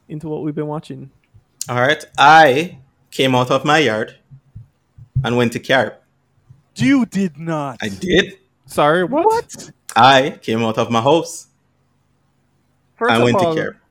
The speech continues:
Speaker 1: I thought you guys were in lockdown. When was Carib open?
Speaker 2: I
Speaker 1: Which
Speaker 2: mean,
Speaker 1: day
Speaker 2: Carib's
Speaker 1: is
Speaker 2: been open this entire time.
Speaker 3: Yeah, it has been.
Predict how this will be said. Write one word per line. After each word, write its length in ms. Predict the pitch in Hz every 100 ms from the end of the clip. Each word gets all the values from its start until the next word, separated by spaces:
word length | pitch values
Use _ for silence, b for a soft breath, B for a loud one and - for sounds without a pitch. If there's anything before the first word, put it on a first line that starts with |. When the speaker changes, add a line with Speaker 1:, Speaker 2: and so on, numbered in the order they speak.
| 175
Speaker 1:
I 60 |
thought 200 | 196 277
you 120 | 311 330
guys 200 | 294 277
were 120 | 190
in 80 | 160
lockdown. 480 | 175 170 143 131
When 200 | 147 226
was 140 | 359 381
Carib 300 | 240 202 226
open? 360 | 302 135 131 127
Speaker 2:
I 40 |
Speaker 1:
Which 140 | 170 226
Speaker 2:
mean, 120 | 214
Speaker 1:
day 100 | 165
Speaker 2:
Carib's 280 | 190 190 160
Speaker 1:
is 100 | 165
Speaker 2:
been 180 | 190 139
open 360 | 147 139 123
this 160 | 123 123
entire 400 | 127 123 123 110
time. 300 | - 175 - -
Speaker 3:
Yeah, 340 | 180 165 160
it 180 | 156 156
has 220 | 156 147
been. 300 | 151 143 139